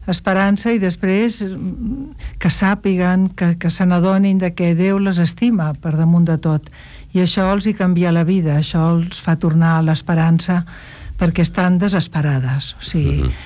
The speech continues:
Speaker 1: entren en una depressió horrorosa i, bueno, intents de suïcidi, eh, gairebé totes en tenen. Algunes ho aconsegueixen, per desgràcia, però,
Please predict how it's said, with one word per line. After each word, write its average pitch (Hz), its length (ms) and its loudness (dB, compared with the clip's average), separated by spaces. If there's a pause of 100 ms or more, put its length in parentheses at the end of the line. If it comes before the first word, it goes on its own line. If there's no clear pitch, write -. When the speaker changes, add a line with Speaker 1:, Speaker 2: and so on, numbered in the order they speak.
(120)
Speaker 1:
entren 180 440 2
en 180 60 4
una 180 160 4
depressió 170 580 2 (320)
horrorosa 170 800 2 (340)
i, 180 260 2
bueno, 160 360 4
intents 156 400 4
de 170 80 2
suïcidi, 175 880 2 (360)
eh, 180 160 -8 (220)
gairebé 170 400 2
totes 151 440 0
en 147 140 2
tenen. 165 460 2 (880)
Algunes 156 460 4
ho 165 80 4
aconsegueixen, 170 640 2
per 160 160 0
desgràcia, 185 640 0
però, 151 580 -2